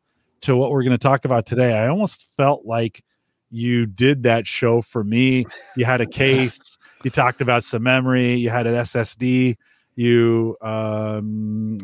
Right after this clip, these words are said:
Speaker 1: uh, there's a bunch of other, oh, uh, G P U stuff.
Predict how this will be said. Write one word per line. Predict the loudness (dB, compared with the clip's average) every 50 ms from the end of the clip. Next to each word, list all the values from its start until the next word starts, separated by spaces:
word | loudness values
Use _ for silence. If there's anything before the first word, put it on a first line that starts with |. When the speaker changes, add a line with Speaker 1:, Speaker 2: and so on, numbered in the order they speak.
| -12
Speaker 1:
uh, | -10 -10 -8 -8 -8 -8 -8 -6
there's | -4 -4 -4 -4
a | -6
bunch | -8 -4 -4 -4 -4 -4 -6
of | -8 -4
other, | 0 0 2 2 2 2
oh, | 2 0 0 -2 _ _ -8
uh, | -4 -4 -4
G | 0 2 0 0
P | 2 0 0
U | 4 4 4 4 2
stuff. | 0 0 0 2 2 2 0